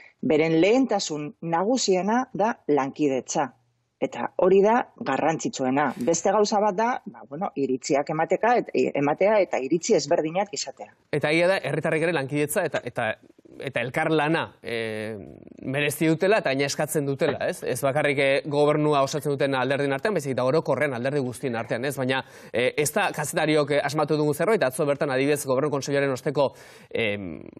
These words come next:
Speaker 2: ba, prentsaurreko horretan, Erkoreka sailburuak eta San José lan, eh, sailburuak,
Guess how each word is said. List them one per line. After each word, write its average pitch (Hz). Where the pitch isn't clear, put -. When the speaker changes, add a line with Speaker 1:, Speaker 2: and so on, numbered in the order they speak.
Speaker 2:
ba, 92
prentsaurreko 156
horretan, 165
Erkoreka 151
sailburuak 160
eta 123
San 143
José 139
lan, 139
eh, 147
sailburuak, 165